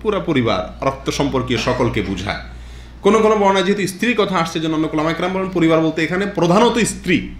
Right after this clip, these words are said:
এরপরে পরিবারের অন্য সব সদস্য। এদের কাছে যে ব্যক্তি ভালো হতে পেরেছে, সেই হলো আসল ভালো।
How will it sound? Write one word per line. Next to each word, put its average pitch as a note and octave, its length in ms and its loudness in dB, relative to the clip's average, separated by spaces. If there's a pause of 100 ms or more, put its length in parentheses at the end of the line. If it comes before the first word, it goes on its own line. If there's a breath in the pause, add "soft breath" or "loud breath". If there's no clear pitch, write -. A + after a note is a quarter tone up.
(260)
এরপরে G#3+ 360 0
পরিবারের F3 380 2
অন্য D#3 180 2
সব C#3 220 -2
সদস্য। - 400 -4 (840 loud breath)
এদের A#3+ 260 4
কাছে B3+ 240 0
যে G#3 140 2
ব্যক্তি G#3 240 0
ভালো D3+ 260 2
হতে F3+ 260 2
পেরেছে, B2 500 -2 (200)
সেই G#3+ 420 2
হলো B3 480 0 (340)
আসল F#2 420 -8
ভালো। - 140 -16